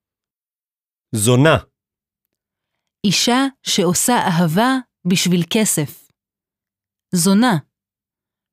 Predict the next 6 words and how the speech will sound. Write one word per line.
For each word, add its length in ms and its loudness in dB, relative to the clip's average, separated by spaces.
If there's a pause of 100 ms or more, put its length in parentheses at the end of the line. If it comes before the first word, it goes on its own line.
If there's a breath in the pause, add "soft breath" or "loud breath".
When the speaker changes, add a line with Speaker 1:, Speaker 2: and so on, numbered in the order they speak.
(100)
Speaker 2:
זונה. 440 2 (1080)
זונה. 360 2 (1400)
Speaker 1:
רוצח. 960 0 (680)
Speaker 2:
מי 340 2
שהורג 600 0 (100)
אנשים. 360 0